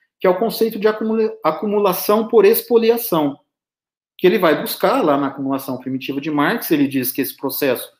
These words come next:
não acabou, então não tem por que chamar de acumulação primitiva. E ele chama de acumulação por expoliação. E ele diz,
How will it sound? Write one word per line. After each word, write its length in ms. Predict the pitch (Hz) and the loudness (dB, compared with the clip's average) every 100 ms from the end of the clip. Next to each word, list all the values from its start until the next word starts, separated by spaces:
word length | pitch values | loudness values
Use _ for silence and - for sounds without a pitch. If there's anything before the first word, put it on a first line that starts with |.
| _ _ _ - | _ _ _ -2
não 220 | 143 160 | 0 0
acabou, 400 | 165 175 175 214 | 0 2 4 4
então 200 | 233 269 | 4 2
não 180 | 269 277 | 4 2
tem 260 | 240 226 247 | 0 0 -2
por 120 | 269 | -4
que 120 | 220 | -2
chamar 260 | - 220 190 | -2 -4 -4
de 80 | |
acumulação 380 | 196 208 190 220 | -4 -4 -4 -4
primitiva. 640 | 202 233 269 190 147 - - _ _ _ _ _ 151 | -2 -2 0 0 -2 -2 -14 _ _ _ _ _ 4
E 40 | |
ele 120 | 170 | 4
chama 320 | - 156 165 | 4 2 2
de 80 | 170 | 2
acumulação 540 | 165 170 165 160 165 151 | 0 0 -2 -2 -4 -2
por 100 | 151 | -4
expoliação. 720 | 147 165 165 165 - 101 - _ _ _ _ _ | -2 0 2 2 -4 -8 -12 _ _ _ _ _
E 80 | 202 | 0
ele 160 | 247 269 | 4 4
diz, 400 | 165 190 208 | 4 0 0